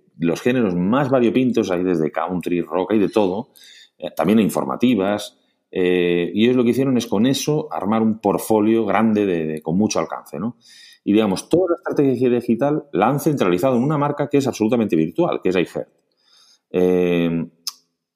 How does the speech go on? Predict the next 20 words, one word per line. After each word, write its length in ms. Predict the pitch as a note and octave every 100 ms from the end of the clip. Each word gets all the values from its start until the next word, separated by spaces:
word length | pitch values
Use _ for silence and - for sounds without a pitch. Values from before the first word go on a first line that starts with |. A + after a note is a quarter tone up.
| _ _ -
pero 220 | A2+ G2+
si 120 | G2
vas 260 | F2+ A#2+ C3+
probablemente 600 | - C#3+ B2 A#2+ B2 A2+
a 40 |
la 100 | E2
radio 240 | D#2+ G#2 A#2+
de 80 | G#2
Wisconsin 720 | F2 E2+ B2 A#2+ - D2+ C#2
que 100 | D2+
programa 760 | D#2 E2+ F#2 F2 D#2+ D#2 D2+
country, 540 | A2+ C3 C3 C3+ C#3 - - _ _ _ _ -
eh, 320 | D2+ D2 C#2
pues 160 | D2 C#2
la 80 | C2+
digitalización 640 | C2+ C#2 C#2 C#2 C2+ F2+
debe 140 | F2+
de 100 | E2
ser 240 | D#2 G#2+ F2
mínima. 420 | G#2+ G2 A#1+ A#1